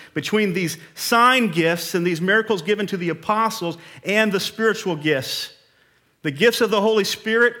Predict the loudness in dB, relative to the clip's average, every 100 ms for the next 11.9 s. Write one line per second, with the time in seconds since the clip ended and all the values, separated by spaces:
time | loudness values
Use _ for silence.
0 | -2 2 4 4 2 -2 2 4 4 2
1 | 0 0 0 0 0 -2 -2 0 0 2
2 | 2 0 -2 -10 -20 _ _ _ _ _
3 | _ _ _ _ _ _ _ _ _ _
4 | -2 2 4 4 2 2 0 0 2 4
5 | 4 2 0 0 -2 -4 -2 0 0 -2
6 | -2 0 0 -2 -8 -20 _ _ _ _
7 | _ -4 0 2 0 -4 -10 -20 _ _
8 | _ _ _ -8 2 2 4 4 2 0
9 | -8 -20 -20 _ 0 2 4 2 0 -2
10 | 0 2 4 2 0 -2 0 2 2 0
11 | 0 0 -2 -2 -4 0 -2 -4 -12